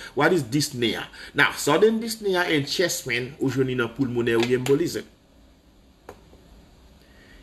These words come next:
And also, you have the same sign symptom, guys,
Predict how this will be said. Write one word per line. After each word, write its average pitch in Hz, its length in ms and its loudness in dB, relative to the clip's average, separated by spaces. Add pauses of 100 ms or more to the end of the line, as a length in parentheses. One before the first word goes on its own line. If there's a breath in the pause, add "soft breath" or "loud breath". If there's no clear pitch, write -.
(120 soft breath)
And 175 160 2
also, 240 380 4
you 180 260 4
have 214 360 4
the 180 100 4
same 311 460 -2
sign 185 420 0
symptom, 143 540 0
guys, 117 360 4